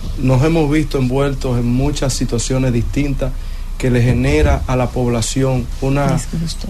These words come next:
Speaker 1: una decepción. Y probablemente este debate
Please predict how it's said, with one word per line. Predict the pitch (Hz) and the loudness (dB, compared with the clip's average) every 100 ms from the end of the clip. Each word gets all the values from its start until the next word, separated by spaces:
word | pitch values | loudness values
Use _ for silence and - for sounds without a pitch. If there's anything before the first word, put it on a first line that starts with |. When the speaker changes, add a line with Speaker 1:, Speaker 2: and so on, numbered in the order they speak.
| - | -2
Speaker 1:
una | 131 135 135 131 127 123 120 - - - | 0 2 2 2 2 0 -2 2 2 4
decepción. | 131 - 127 - - 135 120 107 - - - - - - - - - - - - - - - - - - | 0 2 -2 -2 0 2 2 -2 -8 -8 -10 -8 -10 -10 -8 -8 -8 -8 -8 -8 -6 -6 -8 -8 -8 -4
Y | 139 | 0
probablemente | 151 170 214 202 160 131 117 113 107 - - - | 2 2 2 2 2 2 2 0 -4 -6 -8 -4
este | 139 135 170 | -2 0 2
debate | 151 123 113 107 | 2 2 0 -2